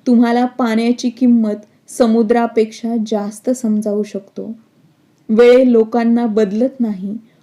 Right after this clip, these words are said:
वेळ फक्त खरी ओळख दाखवत असते. आपण स्वतःला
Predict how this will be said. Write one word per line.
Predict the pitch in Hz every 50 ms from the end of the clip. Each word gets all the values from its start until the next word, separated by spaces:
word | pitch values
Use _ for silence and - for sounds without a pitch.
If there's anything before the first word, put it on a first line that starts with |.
| _ -
वेळ | 220 208 233 226 226 226 247 240 - -
फक्त | 262 254 254 - _ 233 214 214 226 226 - _ _ _ _ -
खरी | - 226 226 233 240 254 - -
ओळख | - 220 214 214 220 233 233 226
दाखवत | 196 196 202 190 214 - - - 233 233 226
असते. | 220 202 202 - _ - 190 208 233 254 - _ _ _ _ _ _ _ _ _ _ _ _ _ _ _ -
आपण | 240 233 233 - 254 247
स्वतःला | 254 247 - 214 226 226 220 226 262 254 254 262 247 226 214 202 202